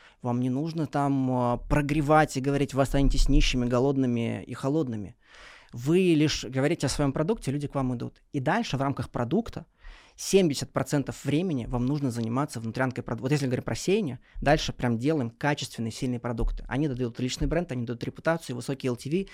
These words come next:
люди покупать будут дальше ваши продукты. И ориентироваться в большей степени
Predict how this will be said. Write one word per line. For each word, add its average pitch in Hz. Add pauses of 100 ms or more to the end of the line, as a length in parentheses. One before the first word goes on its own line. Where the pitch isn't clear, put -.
(160)
люди 147
покупать 139
будут 127
дальше 123
ваши 110
продукты. -
И -
ориентироваться 151
в 120
большей 131
степени 113